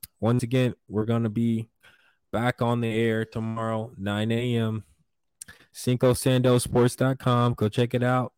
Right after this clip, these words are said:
Get all, get everything you need to do to listen here. Uh,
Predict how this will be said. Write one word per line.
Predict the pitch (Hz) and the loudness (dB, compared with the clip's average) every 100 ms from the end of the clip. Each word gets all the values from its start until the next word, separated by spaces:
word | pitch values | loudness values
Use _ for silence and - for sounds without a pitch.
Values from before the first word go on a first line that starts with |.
| _ - - | _ -20 -10
Get | 101 107 | -4 -2
all, | 110 113 | 0 -2
get | 113 98 - 107 | -4 -8 -8 -6
everything | 110 117 117 | -6 -8 -10
you | 117 | -8
need | 113 | -8
to | 110 | -8
do | 110 113 | -4 -2
to | 107 | -2
listen | 110 120 117 123 120 | -2 0 0 0 0
here. | 113 117 117 117 113 110 - _ _ _ _ _ _ _ _ | 0 0 -2 -2 -2 -4 -10 _ _ _ _ _ _ _ _
Uh, | 90 95 92 85 | -4 -2 -2 -2